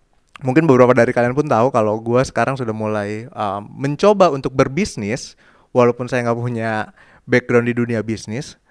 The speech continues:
Ketika saya melakukan bisnis itu kayak super, super takut, super, super kayak,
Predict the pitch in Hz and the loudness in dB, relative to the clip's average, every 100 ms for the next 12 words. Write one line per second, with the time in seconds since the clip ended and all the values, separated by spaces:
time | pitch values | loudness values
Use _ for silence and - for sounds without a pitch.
0 | _ _ _ _ _ _ - 175 175 170 | _ _ _ _ _ _ -4 0 0 0
1 | 170 160 160 139 147 160 165 160 151 151 | 2 2 2 2 2 2 2 2 0 -4
2 | 175 175 262 190 147 - _ _ _ _ | -6 -4 2 4 2 -2 _ _ _ _
3 | - 160 - 160 143 127 123 113 - 101 | -4 -2 0 -2 0 -2 -2 -4 -6 -8
4 | _ _ - 123 147 143 135 143 131 101 | _ _ -4 -2 -2 -2 -2 -2 -2 -4